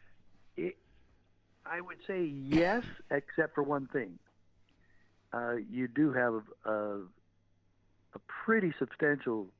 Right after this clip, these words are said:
audience that listens to you. So you're kind of a citizen and you're kind of a celebrity at the same time. You do have a following, uh, and a lot of people look up to you.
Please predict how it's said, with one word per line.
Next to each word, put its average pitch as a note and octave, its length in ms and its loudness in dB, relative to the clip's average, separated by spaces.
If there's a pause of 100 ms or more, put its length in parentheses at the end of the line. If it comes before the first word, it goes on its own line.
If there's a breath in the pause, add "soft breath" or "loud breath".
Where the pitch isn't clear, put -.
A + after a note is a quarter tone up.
(120)
audience A#2 420 -2 (140)
that - 180 -10
listens A2 340 -8 (100)
to F#2 60 -4
you. E2 220 -8 (1040 loud breath)
So C#3 60 4
you're A#2+ 260 6 (240)
kind A#3+ 480 2
of D3+ 100 0
a C#3 80 2 (100)
citizen C3+ 420 -2
and B2 140 -4
you're A#2 180 -4
kind C#3+ 260 -4
of A2+ 60 -8
a A2 140 -4
celebrity G#2+ 440 -4
at E2+ 100 -12
the - 140 -18
same F2+ 260 -6
time. E2+ 220 -4 (960 loud breath)
You A2+ 140 4
do C#3+ 300 4
have B2+ 160 6
a A2+ 40 2 (100)
following, F#2+ 500 -2 (640)
uh, F#2+ 280 -2 (120)
and G2+ 140 -4
a G2+ 40 -2
lot A2 240 2
of A2 100 -4
people A2 300 -4
look G#2 220 -6
up F#2+ 160 -8
to F#2+ 80 -8
you. G2 280 -6